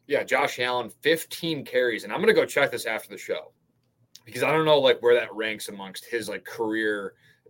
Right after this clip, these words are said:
carries in a game, 'cause it's gotta be up there. Fifteen carries for sixty-seven yards.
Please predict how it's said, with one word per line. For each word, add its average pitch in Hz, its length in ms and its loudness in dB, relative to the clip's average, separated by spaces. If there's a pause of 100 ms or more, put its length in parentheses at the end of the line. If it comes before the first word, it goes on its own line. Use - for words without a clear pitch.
carries 117 340 0
in 107 80 -12
a 98 60 -10
game, 90 260 -12
'cause - 100 -14
it's 113 140 -6
gotta 131 220 0
be 98 140 -6
up 92 140 -8
there. - 160 -10
Fifteen 147 440 2
carries 120 320 4
for 107 100 -12
sixty-seven 110 680 -6
yards. 98 420 -10